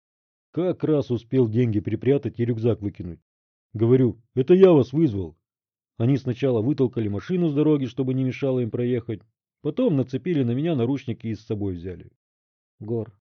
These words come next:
деньги надо в казино вернуть". "Нет, брат, даже не уговаривай.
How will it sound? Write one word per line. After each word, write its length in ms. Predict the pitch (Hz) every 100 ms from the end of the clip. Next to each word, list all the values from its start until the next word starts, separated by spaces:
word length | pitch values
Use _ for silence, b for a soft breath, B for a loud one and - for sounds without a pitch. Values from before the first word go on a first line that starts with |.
| _ _ -
деньги 380 | 107 131 131 107
надо 260 | 110 113
в 60 | 98
казино 360 | - 104 113 113
вернуть". 340 | 98 95 170 _ _ _ _ _ _ _ _
"Нет, 680 | 110 110 117 113 107 104 107
брат, 600 | 123 113 110 98 - _ _ -
даже 480 | 107 113 104 98
не 160 | 101 101
уговаривай. 720 | 101 104 110 104 92 92 92